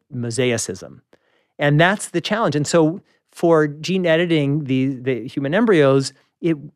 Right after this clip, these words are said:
absolutely will happen. But these are the early days, and we're talking about his life, and so we need to be certainly very careful.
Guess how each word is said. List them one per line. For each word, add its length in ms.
absolutely 680
will 480
happen. 580
But 120
these 180
are 100
the 80
early 400
days, 300
and 100
we're 120
talking 340
about 180
his 120
life, 340
and 100
so 120
we 120
need 180
to 60
be 100
certainly 380
very 200
careful. 420